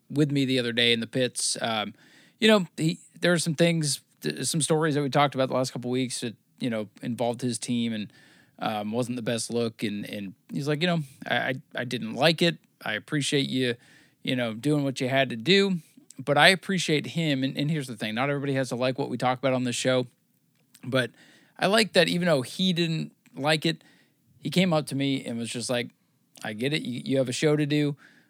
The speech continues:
Um, thanks for, you know, I guess covering all the sides of it and, and, and everything." Um, but I, I just like the fact that he came up to me. We had a civil conversation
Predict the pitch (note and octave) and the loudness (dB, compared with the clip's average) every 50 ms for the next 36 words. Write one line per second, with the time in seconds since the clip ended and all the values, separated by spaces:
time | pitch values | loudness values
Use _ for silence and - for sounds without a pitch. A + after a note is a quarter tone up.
0 | _ _ - - B2+ A#2+ A2+ G#2+ G#2 G2+ G2 - _ - - C3 B2+ A#2+ - C3 | _ _ -4 -2 -2 -2 -2 -4 -6 -6 -8 -12 _ -6 -4 -2 -2 -2 -4 -6
1 | B2+ A2 _ _ _ _ - D3+ B2 A2+ A2+ A2+ A2+ A#2 B2 A#2+ - - - C#3 | -8 -10 _ _ _ _ -8 -6 -4 -4 -4 -6 -4 -4 -4 -4 -4 -2 -2 -2
2 | B2 B2 C3 B2 B2 B2+ C3 C#3 C3 C3+ A#2+ - D3 C#3+ D3 D#3 D3 C3+ E3+ D#3 | 0 0 -2 -2 0 0 0 0 -2 -2 -2 0 2 4 4 2 2 0 0 0
3 | E3 E3+ F3 - _ - - C3 B2 A#2+ A#2 A2+ A2+ A2+ A#2+ - _ _ - B2 | 2 0 -2 -2 _ -6 -4 -2 -2 -2 -2 -2 -4 -4 -6 -10 _ _ -6 -6
4 | A2+ A2 G#2+ G#2+ G#2+ _ - C3 B2 B2+ B2+ C#3 B2+ B2+ D#3 D3 D#3 D#3+ C#3+ C#3+ | -4 -4 -6 -8 -10 _ -8 -4 -4 -2 -2 -2 0 0 0 0 0 0 -2 -4
5 | - - A2+ A#2 A2 G#2+ G#2 G#2+ G#2+ _ _ _ _ _ _ _ _ _ _ _ | -4 -4 -2 -2 0 -2 -2 -4 -8 _ _ _ _ _ _ _ _ _ _ _
6 | _ _ _ _ _ - _ - - - C#3+ C3+ C#3 C3+ C3 C#3+ - C#3 C3+ C3+ | _ _ _ _ _ -20 _ -20 -8 -4 -2 0 0 2 0 0 0 0 -2 -2
7 | E3 D#3 - D#3+ D#3 C#3+ - C3 - C#3+ C3 B2+ - B2 G#2 A2+ - C#3+ C#3 C#3 | -4 -4 0 0 0 0 0 -4 -2 -2 -2 -2 -2 -6 -8 -6 -2 -2 0 0
8 | C3+ B2+ - C3 C3 C3 C3+ F3+ A3 G3+ E3 - G3+ E3+ F3 C#3 D#3 D#3 C#3+ C3 | 0 -2 -2 -4 -2 0 2 4 4 4 4 2 0 0 -2 0 0 -2 -2 -2
9 | B2 - B2+ A#2+ A#2 - A#2 | -4 -4 -4 -6 -6 -6 -4